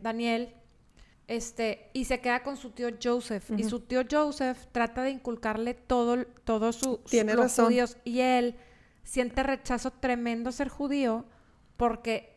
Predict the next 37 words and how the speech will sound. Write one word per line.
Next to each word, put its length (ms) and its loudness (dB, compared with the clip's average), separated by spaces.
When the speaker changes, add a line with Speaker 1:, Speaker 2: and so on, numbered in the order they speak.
Speaker 1:
porque 280 -4
siente 380 -4
que 120 -4
por 380 2
ser 280 -2
judío 640 -2
han 240 2
tenido 300 -2
todas 440 0
estas 400 -12
Speaker 2:
Y 120 8
termina 400 8
Speaker 1:
consecuencias. 80 4
Speaker 2:
siendo 360 6
ateo. 540 6
O 60 2
sea, 320 4
pa-, 200 -2
ni 220 8
siquiera 400 4
cristiano. 540 2
A-, 300 10
a-, 40 10
finge 540 6
como 280 6
que 120 6
era 180 6
cristiano 640 4
Speaker 1:
Para 200 4
casarse. 360 -2
Speaker 2:
para 200 10
casarse, 420 8
pero 240 8
realmente 480 6
sus 180 0
creencias 460 2
eran 360 4